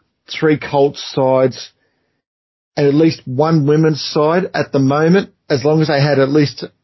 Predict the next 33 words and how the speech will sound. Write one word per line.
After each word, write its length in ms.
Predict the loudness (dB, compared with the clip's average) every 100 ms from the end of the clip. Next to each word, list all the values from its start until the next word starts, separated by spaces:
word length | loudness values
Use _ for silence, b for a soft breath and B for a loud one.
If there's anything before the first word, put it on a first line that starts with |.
| -6
a 340 | -2 0 0 -2
sevens 500 | -2 0 2 0 -2
program 440 | -6 -2 0 0 0
running, 340 | -2 -2 -4 b b b b b _
that 160 | 0 0
would 100 | 2
be 140 | 0 -2 -2
fine, 300 | 0 0 0
but 120 | -2
it 140 | 0
needed 360 | 0 2 0 0
by 220 | 0 0
twenty 400 | -2 -6 -2 -2
twenty-three 640 | -2 -2 -2 -2 0 0 0
to 100 | 0
be 220 | 2 2
a 260 | 2 0 -2 b b b
sevens 600 | -12 -2 0 2 2 0 -6
and 420 | -2 2 2 2 -2 -6 -8
a 100 | -6 -2
fifteens 760 | -4 0 0 2 0 -2 -6 -16
women's 520 | -10 -2 0 2 -2 -4
competition 840 | -4 -4 -2 -4 -2 0 0 -4 b b b b
side 540 | -10 -4 0 0 0 0
running. 400 | 0 0 -2 -6 _ _ _ -6
And 160 | 0
this 140 | 0 0
is 100 | -4
something 220 | -2 0
that 160 | -2 -2
Penrith 420 | 0 0 0 -4 -20 _ _ _ -6
could 220 | -2 0
not, 380 | 2 0 -2